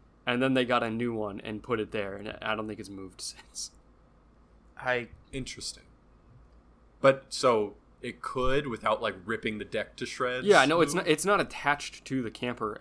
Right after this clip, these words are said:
Speaker 3: Okay.
Speaker 1: in any way.
Speaker 3: Got it. Do people sleep in this camper? What's the
Speaker 1: Yes, they do.
Speaker 3: Okay. Like, company? It's like a guest house almost?
Speaker 2: I think this camper
Speaker 1: It's,
Speaker 2: is a
Speaker 3: What's
Speaker 2: trailer.
Speaker 1: it's, yeah, and the ca-
Speaker 3: <laughs>
Speaker 2: The camper's a mobile home.
Speaker 3: Yeah.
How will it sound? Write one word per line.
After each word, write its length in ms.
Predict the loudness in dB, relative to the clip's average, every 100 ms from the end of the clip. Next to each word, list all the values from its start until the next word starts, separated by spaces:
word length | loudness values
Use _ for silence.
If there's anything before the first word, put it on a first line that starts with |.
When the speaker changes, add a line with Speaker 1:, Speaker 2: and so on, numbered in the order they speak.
| -10
Speaker 3:
Okay. 240 | -8 -2 0
Speaker 1:
in 80 |
any 220 | 0 -2 -2
way. 380 | -4 -4 -8 -12 -20 -20 -20 -20 _ -20 -6
Speaker 3:
Got 220 | -6 -6
it. 80 | -12 -20 -20 -20 -20 -14
Do 100 | -8
people 280 | -6 -4 -2
sleep 440 | 0 -2 -2 -4 -4
in 100 | -4
this 180 | -4 -6
camper? 440 | -6 -6 -4 -2
What's 280 | -2 -2 -2
the 100 | 0
Speaker 1:
Yes, 240 | -2 -4
they 200 | -6 -8
do. 240 | -6 -10 -14 -20 -20 -20 -20 -20 -20 -20 -10
Speaker 3:
Okay. 260 | -8 -6 -8 -12 -20 -20 -20 -14
Like, 200 | -10 -8
company? 480 | -2 -2 0 -2 -6 -8
It's 140 | -4
like 100 | -2
a 60 | -2
guest 340 | 0 0 0
house 320 | 0 -2 -2 -6
almost? 440 | -6 -10 -8 0
Speaker 2:
I 60 | 2
think 200 | 2 0
this 180 | -2
camper 260 | 0 0 4
Speaker 1:
It's, 60 | 4
Speaker 2:
is 60 |
a 40 | 2
Speaker 3:
What's 140 | -2
Speaker 2:
trailer. 300 | 4 6 6 4
Speaker 1:
it's, 120 | 0 -4 -10 -18 -16 -2
yeah, 340 | 0 0 -2
and 100 | -6
the 40 | -2
ca- 160 | -2 -2 -12 -14
Speaker 3:
<laughs> 240 | -20 -16
Speaker 2:
The 80 | -8
camper's 360 | 0 2 2 2
a 40 |
mobile 280 | 4 4 4
home. 80 | 2
Speaker 3:
Yeah. 240 | 4 2